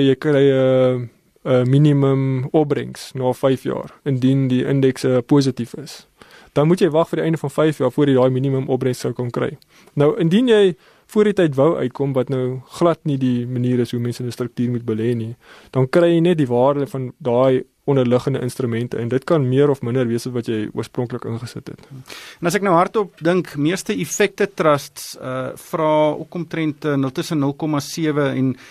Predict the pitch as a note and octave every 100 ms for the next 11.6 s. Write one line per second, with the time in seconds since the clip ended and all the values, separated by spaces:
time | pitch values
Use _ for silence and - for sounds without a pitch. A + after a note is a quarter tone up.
0 | - _ - - D#3+ C#3+ C3 C3 - C3
1 | C3 C3 B2 B2+ F3 D#3 C#3+ C#3+ D3+ C3+
2 | C#3 D3+ C#3+ C3+ B2 D3 - D#3+ - C3
3 | A2+ D3 C#3+ D3 C3 A#2+ D#3+ G3+ F3+ D#3+
4 | C#3 D3+ E3+ D#3 C#3 D3 D3+ D#3+ C#3+ C#3
5 | - D#3 D3 C#3+ C#3 B2+ C#3 D3 C#3 C#3
6 | B2+ C#3+ C#3+ C#3+ C#3+ C#3 - F#3 F#3 D#3
7 | C3 - G#2+ G2 F2+ - D3+ - F3+ -
8 | B2+ A#2+ C#3+ C#3 C#3+ C#3+ - G#3 G3 F#3+
9 | E3+ F#3+ D#3+ B2+ C3+ - C3 B2 C3 -
10 | C3+ _ - B2 A#2 A2+ G#2 - - -
11 | - - E3+ G3 A3+ G#3+